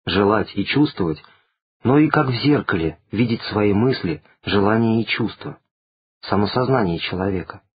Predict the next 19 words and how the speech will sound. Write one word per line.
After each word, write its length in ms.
Душа 320
воспринимает 640
все 200
происходящее 920
через 320
соестественный 840
ей 320
ум 320
и 100
через 320
разум, 480
всеянный 480
Богом 320
при 100
создании 500
человека, 680
и 140
имеет 320
возможность 680